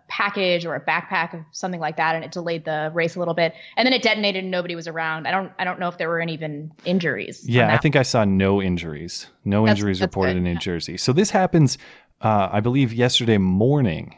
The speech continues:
Speaker 2: in New Jersey. Flash
Speaker 1: Right.
Speaker 2: forward, flash forward several hours, uh, sometime around, I think, eight o'clock,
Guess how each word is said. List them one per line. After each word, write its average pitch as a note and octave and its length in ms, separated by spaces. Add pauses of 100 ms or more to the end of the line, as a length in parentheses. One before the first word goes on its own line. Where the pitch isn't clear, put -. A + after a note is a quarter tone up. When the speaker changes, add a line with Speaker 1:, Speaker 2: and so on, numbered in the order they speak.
Speaker 2:
in F#2 180
New E2+ 140
Jersey. - 440
Flash A2+ 300
Speaker 1:
Right. A3 100
Speaker 2:
forward, B2 400 (300)
flash C3 220
forward C3+ 260
several A2+ 380
hours, G#2 600
uh, - 60
sometime C3 420
around, G#2 360
I F#2 60
think, G#2 280
eight G#2+ 160
o'clock, C3 460